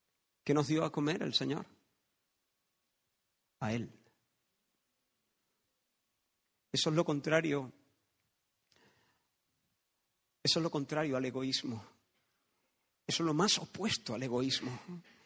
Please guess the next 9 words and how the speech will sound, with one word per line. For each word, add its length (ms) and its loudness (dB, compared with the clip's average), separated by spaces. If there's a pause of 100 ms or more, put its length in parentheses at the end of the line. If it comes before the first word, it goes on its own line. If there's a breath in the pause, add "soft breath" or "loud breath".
(180 soft breath)
El 120 4
egoísmo 420 4
es 100 0
caníbal. 760 -4 (2250)
Pero 180 2
Dios 720 -2 (840)
envía 400 0
a 60 -6
Cristo 640 -8